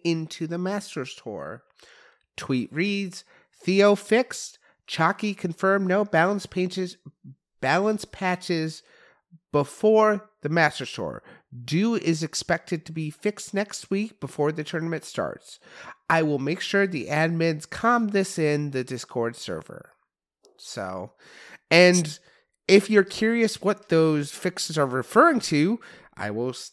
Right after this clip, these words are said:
tell you right now, we have the initial hotfix for Maw in Disorder mini set addressed constructed bugs. So, uh,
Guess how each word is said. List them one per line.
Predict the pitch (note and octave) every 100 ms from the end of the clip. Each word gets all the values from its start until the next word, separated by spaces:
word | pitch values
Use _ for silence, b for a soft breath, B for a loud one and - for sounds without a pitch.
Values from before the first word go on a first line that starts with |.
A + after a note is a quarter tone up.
| -
tell | C#3 B2+
you | A#2 A#2
right | C3 A#3 F3+
now, | F3 E3 F3+
we | F3 C3+
have | C3+ D3+ C#3+
the | C#3+ -
initial | D3 D#3 G3+ G#3 F#3+
hotfix | - G#3 A3+ - D3+ - - -
for | - B2+
Maw | B2 C#3+ F#3+
in | F#3+
Disorder | F3+ - D3+ C#3+ C#3 C3 B B B -
mini | A3+ A3+
set | E3+ D3+ B2 A2 -
addressed | C3 C3+ C#3 E3+ - - - _ _
constructed | - C3 A#2 - - D3+ - F#3 F3 -
bugs. | F3+ D#3 G#2+ - - - _ b b b b
So, | - - D3 C3 A#2+ -
uh, | C3 A#2+